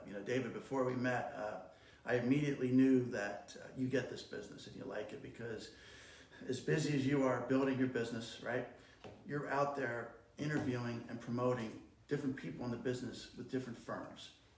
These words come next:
And you do it because you value that relationship. And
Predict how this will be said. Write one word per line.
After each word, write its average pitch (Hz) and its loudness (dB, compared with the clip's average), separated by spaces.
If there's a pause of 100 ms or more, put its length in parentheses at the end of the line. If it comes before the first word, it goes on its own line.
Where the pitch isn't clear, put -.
And 120 -2
you 120 0
do 160 6
it - 2
because 131 0
you 139 2
value 120 2
that - -4
relationship. 92 -8 (240)
And 113 -4